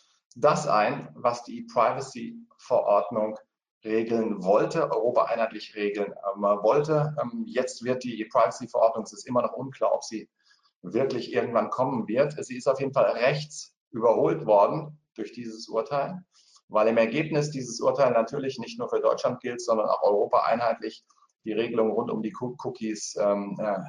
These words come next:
hier, äh, beinhaltet. Ähm, und was sagt der E U G H? Der E U G H sagt, dass der Einsatz von Cookies, insbesondere im konkreten Fall ging es um Tracking-Technologien, äh,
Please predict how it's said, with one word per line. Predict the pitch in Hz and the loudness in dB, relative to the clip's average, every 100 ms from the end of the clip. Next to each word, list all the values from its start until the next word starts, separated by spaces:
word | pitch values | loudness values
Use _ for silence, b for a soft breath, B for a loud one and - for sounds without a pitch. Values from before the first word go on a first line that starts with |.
| - - | -14 -12
hier, | 107 104 95 98 b b b - | -4 0 -2 -4 b b b -2
äh, | 98 98 | 0 2
beinhaltet. | 92 135 143 143 147 139 131 | 2 0 4 4 4 2 2
Ähm, | 120 117 117 - - - - | 2 2 0 -4 -6 -14 -12
und | 101 98 | -6 -2
was | 113 135 | 0 4
sagt | 123 - | 4 4
der | - | 4
E | - | 2
U | |
G | 123 110 | 2 0
H? | 107 110 | 2 4
Der | 95 98 | 2 2
E | |
U | |
G | 101 92 | -2 -2
H | 98 | -2
sagt, | 101 98 101 - - _ _ _ | 2 2 2 -2 -16 _ _ _
dass | 101 - | -4 0
der | - | 0
Einsatz | 98 107 101 101 | 0 -2 0 0
von | 104 98 | -2 -6
Cookies, | 123 117 101 95 - - _ _ _ _ _ _ - | -8 -8 -8 -10 -14 -18 _ _ _ _ _ _ -12
insbesondere | 107 - 104 107 98 92 | -10 -6 0 2 4 2
im | 95 95 92 - | 2 -4 -6 -8
konkreten | - 95 110 110 110 | -6 -2 0 0 2
Fall | 101 101 98 | 2 2 0
ging | 101 | -6
es | 101 | -8
um | 101 | -10
Tracking-Technologien, | - 107 107 101 104 101 104 98 98 104 101 98 | -4 -4 -2 -4 -6 -8 -6 -8 -6 -4 -2 0
äh, | 98 | 0